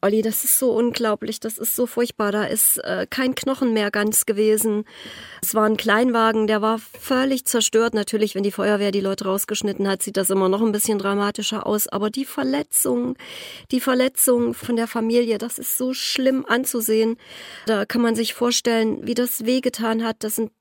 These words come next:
heute noch Narben davon zurückgeblieben. Und am tragischsten ist der Fall der heute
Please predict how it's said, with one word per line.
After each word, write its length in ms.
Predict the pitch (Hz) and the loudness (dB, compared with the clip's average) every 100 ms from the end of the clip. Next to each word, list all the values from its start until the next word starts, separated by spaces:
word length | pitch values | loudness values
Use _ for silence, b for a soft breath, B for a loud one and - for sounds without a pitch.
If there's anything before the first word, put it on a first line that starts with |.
| 480 233 | -10 -2
heute 240 | 247 262 | -2 0
noch 180 | 240 226 | -2 -2
Narben 380 | 240 233 240 226 | 0 0 2 0
davon 340 | 220 - 214 | -2 -4 -4
zurückgeblieben. 720 | - 214 220 220 - 214 214 214 B B B B B | -2 -2 -2 -2 -4 -2 -2 -4 B B B B B
Und 420 | 202 202 202 - | 0 0 -2 -2
am 140 | 196 190 | -2 0
tragischsten 720 | 214 214 226 220 - 220 202 | 0 2 2 0 -2 -2 -2
ist 220 | 196 - | -2 -2
der 80 | 208 | -4
Fall 300 | - 202 202 | -2 0 0
der 180 | 196 190 | 0 0
heute 600 | 202 - 196 180 175 | -2 -2 -4 -2 -4